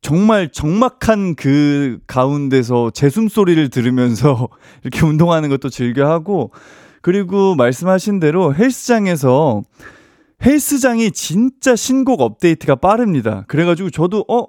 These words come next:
이 노래는 뭐지?" 하고 막 이렇게, 어, 노래 검색 이렇게 찾아보면은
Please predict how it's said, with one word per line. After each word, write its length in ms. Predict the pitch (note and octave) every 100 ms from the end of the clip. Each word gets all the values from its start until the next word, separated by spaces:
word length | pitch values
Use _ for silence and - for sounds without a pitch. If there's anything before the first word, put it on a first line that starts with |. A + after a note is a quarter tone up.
| _
이 80 | F3
노래는 420 | G#3 A#3+ A3+ A3
뭐지?" 400 | B2+ B2 B2+ A3
하고 240 | A3+ A3 G3
막 120 | E3
이렇게, 500 | B2+ C#3+ C3 A#2+ G#2 - - - _
어, 140 | B2
노래 260 | A2+ C3+ D#3
검색 480 | C#3 C3+ C#3+ D#3 B2
이렇게 100 | A#2+
찾아보면은 960 | - G3+ G#3+ E3 C3 B2 C3+ C#3+ G#2+